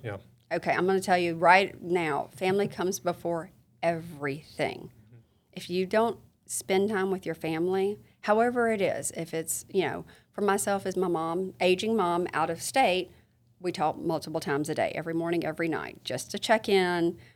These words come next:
Speaker 2: She needs me, I'm there.
Speaker 1: Yeah.
Speaker 2: You know, I can hand off. Um, you just have to categorize and prioritize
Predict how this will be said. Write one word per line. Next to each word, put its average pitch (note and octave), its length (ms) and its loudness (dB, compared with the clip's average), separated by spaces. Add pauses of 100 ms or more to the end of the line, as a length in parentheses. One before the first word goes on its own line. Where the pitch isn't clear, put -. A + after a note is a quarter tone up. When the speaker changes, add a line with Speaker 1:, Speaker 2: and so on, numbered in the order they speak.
(140)
Speaker 2:
She - 180 -4
needs G3+ 260 4
me, G#3 240 0
I'm C4+ 160 4
there. G3 320 0 (100)
Speaker 1:
Yeah. F#2+ 200 -8 (420)
Speaker 2:
You F#3+ 120 2
know, D#3+ 280 0
I E3 180 2
can G#3+ 220 -4
hand G4+ 260 0
off. F3 420 2 (560)
Um, F#3+ 500 4 (100)
you G#3+ 140 -4
just C4 340 -2
have A3+ 400 -6
to G#3 100 -8
categorize G3 720 -4
and F3 140 -4
prioritize G3 840 -4